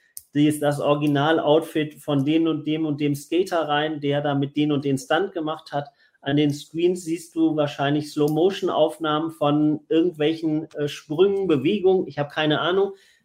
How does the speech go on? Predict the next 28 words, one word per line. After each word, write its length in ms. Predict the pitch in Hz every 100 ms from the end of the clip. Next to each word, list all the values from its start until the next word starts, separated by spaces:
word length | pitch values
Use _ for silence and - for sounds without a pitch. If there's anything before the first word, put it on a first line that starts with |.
| -
Und 180 | 147 143
das 180 | 185 220
sind 140 | 202
dann 160 | 190 185
so 160 | 190
Punkte, 560 | - 185 202 196 185 190 _ _ _ _ _
wer 160 | 147 165
da 140 | 135
Fan 300 | - 208 254
ist, 460 | 127 117 - _ _ _ -
der 260 | 165 208 170
weiß 300 | 165 214 -
dann 240 | 180 180
genau, 560 | 170 165 175 202 - _ _ _ _
jo, 440 | 127 175 185 135 -
hier 300 | 139 190 165
waren 260 | 165 185 -
halt 160 | 190
auch 160 | 151 147
Leute 400 | 147 170 - -
am 200 | 156 147
Werk, 320 | 143 175 -
die 100 | 165
von 180 | 160 160
dem 140 | 147 143
Thema 340 | 165 143 -
Ahnung 340 | 127 190 202
haben 240 | 190 196